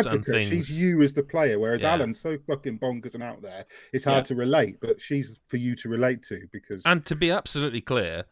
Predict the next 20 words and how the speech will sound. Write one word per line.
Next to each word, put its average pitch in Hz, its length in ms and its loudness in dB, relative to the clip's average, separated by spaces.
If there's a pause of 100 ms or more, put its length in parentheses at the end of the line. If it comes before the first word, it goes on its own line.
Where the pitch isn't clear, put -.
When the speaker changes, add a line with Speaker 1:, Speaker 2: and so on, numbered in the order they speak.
(200)
Speaker 1:
we 151 120 4
don't 175 200 4
really 131 320 4
know 90 160 -2
if 101 100 -2
Alan 123 260 2
Wake's 143 300 0
even 92 220 -8
real, 87 280 -8
let 117 160 -4
alone 131 380 2
Speaker 2:
No. 196 120 6
Speaker 1:
whether 107 280 -4
Saga 104 500 4
is. 92 140 -2
Speaker 2:
<laughs> - 160 2
Speaker 1:
So, 110 380 4 (440)
like, 117 320 2 (520)
she's 180 320 -2
gone. 104 380 0